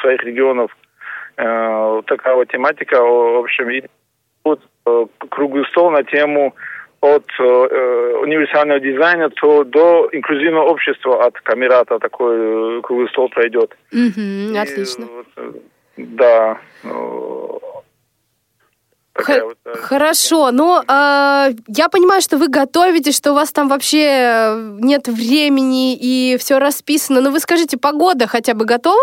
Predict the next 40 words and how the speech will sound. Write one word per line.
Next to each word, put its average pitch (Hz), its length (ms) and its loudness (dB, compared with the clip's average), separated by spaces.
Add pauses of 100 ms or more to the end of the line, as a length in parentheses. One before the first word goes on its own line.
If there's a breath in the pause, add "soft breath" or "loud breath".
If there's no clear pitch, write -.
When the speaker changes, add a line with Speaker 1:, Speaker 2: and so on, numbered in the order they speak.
Speaker 2:
нас 320 160 2
встречать 220 600 -4
всех? - 320 -6
Там 208 180 -4
как 247 240 -2
у - 20 -4
вас, 185 140 -4
тепло? 262 400 0 (640 soft breath)
Speaker 1:
О, 147 120 2
п-, - 360 -12
да, 175 340 6
погода 165 420 2
же, 175 440 4
даже 175 300 2
жарко, 196 280 2
можно 170 200 0
сказать. 147 260 0
Погода 156 320 2
такая 147 260 2
прям 151 280 0
летняя, 165 360 0
хорошая 151 400 0
погода, 160 480 0
тем 135 160 -6
более 139 220 2
эта 131 200 0 (360 loud breath)
база 135 260 2
находится, 135 720 0 (100)
где 127 180 -2
пройдет 123 500 -2
форум, 127 420 0
на 123 260 4
берегу 127 340 -2
моря. 151 380 2 (400 loud breath)
И 131 80 -2
я 139 140 4
думаю, 139 440 0
там 117 340 -2
и, 120 220 -4
да, 110 100 -4